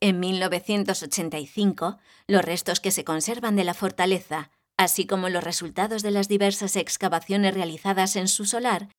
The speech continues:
no arrojan datos sobre asentamientos anteriores al medievo. Así, las primeras referencias a esta fortaleza son de fuentes árabes del siglo trece. Casares adquirió gran importancia como una de las fortalezas situadas entre el litoral del Estrecho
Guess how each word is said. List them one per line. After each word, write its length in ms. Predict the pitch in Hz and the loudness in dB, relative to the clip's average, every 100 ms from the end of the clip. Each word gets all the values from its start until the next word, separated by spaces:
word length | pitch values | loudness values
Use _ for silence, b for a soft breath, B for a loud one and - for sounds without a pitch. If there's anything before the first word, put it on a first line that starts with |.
| - | -2
no 240 | 214 277 | 2 4
arrojan 520 | 254 262 214 185 170 | 2 0 -2 -2 0
datos 320 | 165 262 269 - | 0 0 -2 0
sobre 240 | 220 175 | 2 2
asentamientos 800 | 165 170 156 147 185 202 185 190 | 0 -2 -6 -4 0 0 0 -2
anteriores 560 | 170 160 185 233 202 208 | -4 -4 -4 -2 0 0
al 100 | 185 | 0
medievo. 480 | 175 175 160 156 _ _ _ _ | 0 -2 -4 -8 _ _ _ _
Así, 420 | - - 170 277 - | -4 -2 -2 -6 -4
las 220 | 196 170 | 0 0
primeras 420 | 175 160 170 175 | 0 -4 0 0
referencias 640 | 180 170 156 190 196 175 175 | -2 -8 -6 -4 -2 -2 0
a 100 | 175 | 0
esta 220 | 180 165 | -2 -4
fortaleza 680 | - 170 185 214 202 185 165 B B | -6 -6 -2 -2 -2 -4 -6 B B
son 220 | - 339 | -4 -2
de 80 | 311 | -4
fuentes 480 | - 285 320 277 277 | -4 -4 -2 -2 -4
árabes 320 | 302 285 262 | -4 -4 -2
del 160 | 196 143 | -2 -2
siglo 420 | - 185 170 165 | 0 0 0 -2
trece. 460 | 180 160 - 156 - _ _ _ _ _ | -2 -4 -6 -16 -16 _ _ _ _ _
Casares 480 | - 170 180 185 175 | -2 -2 -2 -6 -4
adquirió 460 | 175 - 170 185 208 | -4 -4 -2 0 2
gran 220 | 196 240 | 2 0
importancia 760 | 254 202 175 202 269 233 196 | 0 -4 -8 -6 -6 -2 -2
como 220 | 180 165 165 | -2 -4 -4
una 200 | 175 175 | -4 -4
de 80 | |
las 200 | 170 180 | -2 -4
fortalezas 560 | - 165 170 180 202 196 | -6 -10 -6 -6 -4 -4
situadas 500 | 190 170 180 196 196 | -2 0 2 2 0
entre 240 | 185 180 | -2 -2
el 80 | 175 | -6
litoral 420 | 165 156 165 196 | -6 -4 2 4
del 140 | 190 175 | 4 2
Estrecho 640 | 170 - 208 202 247 285 | 0 0 -2 0 -2 -4